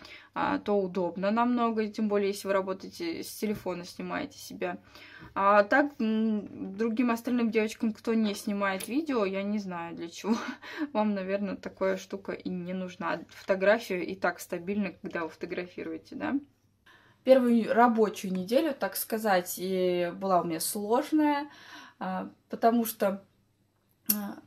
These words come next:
как-то не могла я влиться в работу. Не то, что я не хотела работать, просто и настроение такое было, и состояние здоровья. Тут еще мы опять болели. В общем, работа у меня где-то началась числа с шестнадцатого, может быть,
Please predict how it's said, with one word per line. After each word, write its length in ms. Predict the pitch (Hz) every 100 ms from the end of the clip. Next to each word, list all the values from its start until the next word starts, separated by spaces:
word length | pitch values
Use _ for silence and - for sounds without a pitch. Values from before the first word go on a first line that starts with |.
| _ -
как-то 480 | 233 - 202 214 - -
не 160 | 233
могла 320 | 247 220 196 180
я 120 | 202
влиться 380 | 220 226 - 220
в 40 |
работу. 420 | 220 196 208 208
Не 80 | 214
то, 100 | 233
что 160 | 240 226
я 60 |
не 80 | 208
хотела 400 | 214 202 190 180
работать, 460 | 180 233 403 - -
просто 280 | 202 - 202
и 40 |
настроение 480 | 180 - 220 381 427
такое 340 | 302 302 269
было, 260 | 226 226 202
и 40 |
состояние 560 | 196 190 - 190 185 180
здоровья. 480 | 180 196 359 330 254
Тут 160 | 208
еще 200 | 202 196
мы 140 | 180 175
опять 240 | - 180
болели. 560 | 180 180 240 359 277 - - - -
В 80 | 233
общем, 240 | 240 247 220
работа 340 | 220 233 226
у 20 |
меня 120 | 214
где-то 280 | 196 220 220
началась 460 | 190 185 208 185 -
числа 340 | - 208 185
с 120 | 185
шестнадцатого, 880 | - - - 202 240 339 - - 262
может 400 | 233 220 220 220
быть, 280 | 214 202